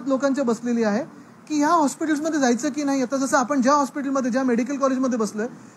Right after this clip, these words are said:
इथे तर सत्तर वर्ष, मला वाटतं अनेक वर्ष लोकांचा विश्वास बसलेला आहे की सरकारी हॉस्पिटलमध्ये गेलं तर आपल्याला चांगली सोय मिळेल, अ, आणि परवडणाऱ्या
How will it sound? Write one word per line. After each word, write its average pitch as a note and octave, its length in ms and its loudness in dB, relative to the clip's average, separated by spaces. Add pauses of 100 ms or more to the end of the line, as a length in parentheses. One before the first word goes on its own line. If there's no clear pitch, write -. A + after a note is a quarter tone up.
(100)
इथे C4+ 280 -2
तर F4 60 -2
सत्तर E4 380 -2
वर्ष, C#4+ 260 2
मला D4+ 260 2
वाटतं C#4 220 -2
अनेक C#4 280 0
वर्ष C4 240 0 (880)
लोकांचा C#4 400 0
विश्वास D#4 440 0
बसलेला D#4 320 0
आहे A#3+ 100 0
की C#4+ 160 -2
सरकारी C4+ 360 0
हॉस्पिटलमध्ये D4 540 -2
गेलं C#4+ 180 -2
तर D#4 100 0
आपल्याला C#4+ 320 0
चांगली C#4 340 -2
सोय C4+ 200 0
मिळेल, C4+ 260 2 (760)
अ, G#3+ 240 4 (460)
आणि A#3+ 200 -2
परवडणाऱ्या E4 840 2